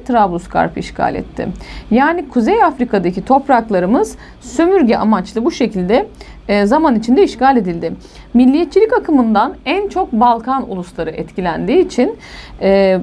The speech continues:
Balkanlarda bağımsız devletler kuruldu. Önce kurulan devlet Yunanistan,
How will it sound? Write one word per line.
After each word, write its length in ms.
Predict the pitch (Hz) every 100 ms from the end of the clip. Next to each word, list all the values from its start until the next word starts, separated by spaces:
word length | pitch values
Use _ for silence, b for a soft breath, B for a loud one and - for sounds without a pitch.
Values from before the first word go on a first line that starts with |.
| 214
Balkanlarda 760 | 311 320 277 240 208 185 175 170 -
bağımsız 560 | 190 185 190 - 190
devletler 540 | 170 165 160 - 156 160
kuruldu. 420 | 175 175 240 -
Önce 460 | 277 427 302 302 370
kurulan 440 | 285 240 214 196
devlet 360 | 175 160 156 170
Yunanistan, 640 | 180 196 247 - 285 339